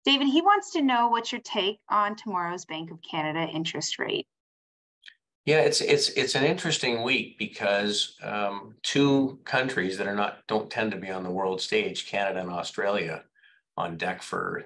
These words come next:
Speaker 2: uh, rate decisions, and, um, both signaled pauses. Um,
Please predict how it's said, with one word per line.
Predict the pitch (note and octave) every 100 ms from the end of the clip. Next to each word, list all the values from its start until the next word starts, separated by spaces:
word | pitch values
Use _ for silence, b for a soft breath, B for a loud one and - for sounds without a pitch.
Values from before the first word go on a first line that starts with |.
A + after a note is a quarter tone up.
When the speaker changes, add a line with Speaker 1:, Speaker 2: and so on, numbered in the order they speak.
| -
Speaker 2:
uh, | - F2+ - -
rate | G2 G#2 -
decisions, | F2 F#2 - - - - - _ _ b b b _ _
and, | - F2+ F2+ - -
um, | F2+ E2+ - - _ -
both | A2 A2
signaled | - G#2 G2 F#2+ F#2+
pauses. | G2 F#2 - - G2+ - - _ _ _ b b b _ -
Um, | F#2+ F#2+ F#2 -